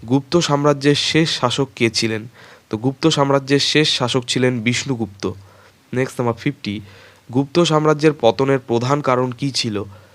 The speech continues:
তো গুপ্ত সাম্রাজ্যের পতনের প্রধান কারণ ছিল হুনদের আক্রমণ,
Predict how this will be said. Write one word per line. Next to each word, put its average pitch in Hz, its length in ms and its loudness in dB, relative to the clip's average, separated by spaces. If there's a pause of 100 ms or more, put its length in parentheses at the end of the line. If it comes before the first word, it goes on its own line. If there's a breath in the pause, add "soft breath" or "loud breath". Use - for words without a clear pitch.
(160 soft breath)
তো 107 80 -6
গুপ্ত 123 280 -2
সাম্রাজ্যের 151 560 2
পতনের 135 340 0
প্রধান 127 340 0
কারণ 131 240 0
ছিল 127 200 -2
হুনদের 131 520 2
আক্রমণ, 117 680 2